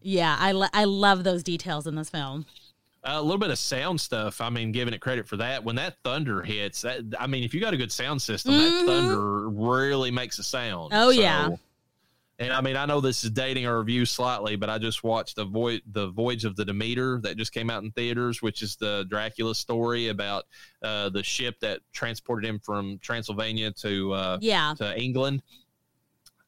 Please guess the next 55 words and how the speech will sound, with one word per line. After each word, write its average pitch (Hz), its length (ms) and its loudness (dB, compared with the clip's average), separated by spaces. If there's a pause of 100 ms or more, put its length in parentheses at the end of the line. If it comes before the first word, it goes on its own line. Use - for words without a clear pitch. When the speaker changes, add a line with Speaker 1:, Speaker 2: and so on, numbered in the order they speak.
(180)
Speaker 2:
It, - 120 -12
you 139 380 2
need 143 200 2
to 135 60 2
watch 117 280 0
this 117 200 -2
in 104 120 -2
a 95 60 -4
theater. 82 540 -4
And - 160 6
Speaker 1:
Okay. 175 140 2
Speaker 2:
the 160 80 4
reason 131 220 0
I 117 80 -4
say 123 320 -2
that 101 340 -4 (420)
is 123 180 -2
when 117 200 0
that 123 240 2 (100)
thunder 101 720 -2
and 113 160 -4
the, 107 200 -2
'cause 117 180 -2
there's 110 160 0
a 113 60 2
lot 117 300 2
of 110 120 -2
rainy, 113 640 -2
you 113 120 -4
know, 104 300 0
Speaker 1:
Yeah. 165 480 2
Speaker 2:
uh, 110 180 -2
stormy 131 460 0
scenes, 120 380 -4 (240)
when 120 140 -2
that 156 180 -4
thunder 120 500 0
is, 101 180 -2
like, 104 220 -2
hitting, 110 380 -2
I 107 80 -4
mean, 110 160 -2
it's 120 240 -2
shaking 117 400 -2
the 110 80 0
entire 107 360 -2
theater. 104 480 -2
It 117 200 -2
really 113 400 0
adds 104 320 -4
to 95 60 -10
that 92 200 -4
movie 92 320 -4
a 90 80 -6
lot. 92 460 -2